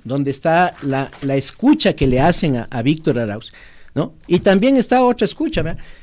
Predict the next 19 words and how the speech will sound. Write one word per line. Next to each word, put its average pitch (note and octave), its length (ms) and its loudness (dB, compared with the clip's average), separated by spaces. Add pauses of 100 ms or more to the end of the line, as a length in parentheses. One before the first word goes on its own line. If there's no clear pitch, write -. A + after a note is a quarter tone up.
(180)
La, D3 560 2
eh, C#3 240 -4
la C#3+ 120 0
número F3+ 380 4
doce, A3+ 300 4 (340)
donde D#3 240 0
se D#3 320 2
habla B3+ 520 4 (300)
de D3+ 220 4
una A3 480 6
introducción F3+ 1300 2
de C#3+ 240 0
paquetes F#3 680 0
de C3+ 140 -2
droga, B3 360 -4 (920)
¿no? - 200 -10
¿Cómo D4 300 2
esta, D4 320 4
esta, G#3 760 4